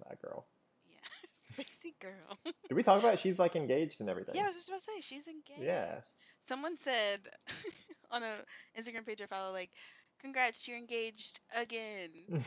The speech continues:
Speaker 2: I was like,
Speaker 1: <laughs>
Speaker 2: "It's so rude. Don't
Speaker 1: Yeah,
Speaker 2: do
Speaker 1: it's
Speaker 2: that."
Speaker 1: not needed.
Speaker 2: <laughs> It's not needed at all.
Speaker 1: Yeah.
Speaker 2: Um,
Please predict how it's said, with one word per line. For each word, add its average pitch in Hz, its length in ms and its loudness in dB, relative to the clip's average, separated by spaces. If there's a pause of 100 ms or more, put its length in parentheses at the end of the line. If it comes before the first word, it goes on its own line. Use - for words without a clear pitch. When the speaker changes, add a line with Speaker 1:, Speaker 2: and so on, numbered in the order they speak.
(120)
Speaker 2:
I 247 40 2
was 277 120 0
like, 170 160 -4
Speaker 1:
<laughs> - 0 -
Speaker 2:
"It's - 260 -12
so 262 260 0
rude. 185 400 -6 (140)
Don't 269 180 2
Speaker 1:
Yeah, 107 220 6
Speaker 2:
do 113 100 4
Speaker 1:
it's 113 100 -2
Speaker 2:
that." 117 160 6
Speaker 1:
not 107 80 0
needed. 110 340 4 (220)
Speaker 2:
<laughs> 151 600 4
It's - 520 -16
not 220 280 0
needed 165 380 -10
at 180 180 -6
all. 185 240 -18 (160)
Speaker 1:
Yeah. 53 220 -8 (180)
Speaker 2:
Um, 208 380 -6